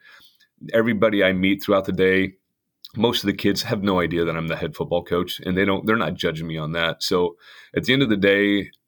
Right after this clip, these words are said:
again, this is why it's so important to teach quality human being traits that are maybe not being taught, Max. And that's, we gotta teach kids how to be great human beings, 'cause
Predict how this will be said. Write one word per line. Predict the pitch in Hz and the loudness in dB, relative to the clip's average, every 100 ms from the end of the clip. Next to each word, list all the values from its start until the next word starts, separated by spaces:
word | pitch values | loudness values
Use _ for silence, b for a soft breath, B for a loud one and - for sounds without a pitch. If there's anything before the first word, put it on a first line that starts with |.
| - | -8
again, | 98 90 98 95 90 | -4 2 2 2 2
this | 101 - | 0 0
is | 92 | 0
why | 98 | 0
it's | 92 - | 0 0
so | 95 | -2
important | 90 - 90 85 - | -2 -2 -2 -2 -6
to | 82 | -8
teach | - 92 - - | -2 -2 -4 -6
quality | - 90 87 | 0 2 0
human | 95 90 87 | -2 -2 -2
being | 80 85 85 | -4 -4 -4
traits | - 85 80 - - | -2 0 0 -4 -4
that | 87 85 | 0 0
are | 82 | -2
maybe | 87 92 92 87 | -2 0 0 0
not | 87 - | -2 -2
being | 87 78 | -4 -4
taught, | - 71 - | -4 -6 -4
Max. | 80 78 - | -6 -6 -6
And | 87 | -2
that's, | 90 87 - - - | 0 0 -4 -8 -4
we | 107 | 0
gotta | 90 98 90 | 2 2 0
teach | - 90 - | -2 -4 -2
kids | 92 82 | -2 0
how | 87 | -2
to | 80 | -2
be | 82 76 | -4 -2
great | 87 80 | -2 -2
human | 85 80 | -4 -8
beings, | 76 76 76 - | -6 -6 -6 -6
'cause | - 85 - | -4 -4 -4